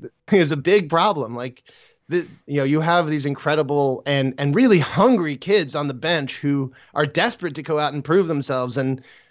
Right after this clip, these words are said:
you know, to be honest, like, it didn't seem like at the end of this game, Madrid players were really there desperate to prove themselves and to, to turn the result around. I mean, Marcelo didn't even get a cross in, uh, when he knew that the,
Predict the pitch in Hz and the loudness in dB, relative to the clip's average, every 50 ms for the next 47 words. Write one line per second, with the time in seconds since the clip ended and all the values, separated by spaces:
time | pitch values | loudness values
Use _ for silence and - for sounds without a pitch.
0 | _ _ _ - 135 151 160 160 156 - - - - 160 160 165 180 226 233 208 | _ _ _ -6 -2 2 2 2 2 0 -4 -4 0 4 4 6 6 6 4 4
1 | 147 156 170 143 160 143 139 170 175 180 151 - - 185 180 170 165 151 151 143 | 4 2 2 2 0 0 2 2 2 2 0 2 2 4 4 6 4 4 2 2
2 | - 147 151 151 139 143 135 - - 143 147 156 147 139 - - 151 147 147 135 | 2 2 2 2 2 0 -2 -2 -2 0 0 2 0 0 -2 0 0 2 2 2
3 | 147 156 151 147 - 139 143 147 147 143 143 127 139 139 127 123 123 123 139 143 | 2 2 0 2 2 4 4 6 6 4 4 4 2 2 2 2 0 2 2 4
4 | 143 147 139 120 135 139 139 127 117 104 - 156 160 151 - - 156 139 - 147 | 4 4 4 4 2 2 2 0 0 -2 -2 0 0 -2 -2 -2 -2 -2 -2 -4
5 | 143 - - 185 208 180 147 151 143 131 143 139 131 127 120 117 127 127 123 147 | -4 2 2 4 4 4 2 0 0 2 0 0 0 0 0 -2 -4 -2 0 0
6 | 139 131 123 120 120 - _ _ _ _ _ _ 127 151 147 - - 170 160 156 | 2 0 0 -2 -8 -14 _ _ _ _ _ _ -4 -4 -4 0 2 4 4 4
7 | 151 139 135 135 131 151 170 196 190 147 120 110 - 76 - 123 131 131 139 139 | 4 4 2 2 4 2 2 2 2 -2 -4 -6 -8 -10 -10 -6 -4 -2 0 0
8 | 135 135 131 123 - _ _ - - - _ - 143 160 156 151 196 208 214 202 | 0 0 -2 -4 -8 _ _ -20 -20 -14 _ 0 2 2 2 4 4 4 6 6
9 | 180 196 185 190 190 180 180 170 175 160 151 - - - 165 180 226 254 247 - | 6 6 6 6 4 4 4 2 2 0 -2 -2 -2 0 2 4 2 2 0 0
10 | 175 156 143 139 143 139 - - - - - - - - 151 156 147 151 143 139 | -2 -2 -2 -2 -6 -8 -10 -16 -20 -20 -20 -20 -8 -4 0 0 2 0 0 0
11 | 143 156 160 151 151 165 156 151 156 170 165 147 160 147 - 160 151 143 135 | 0 2 2 2 0 0 0 2 2 2 2 0 -2 -2 0 0 0 0 0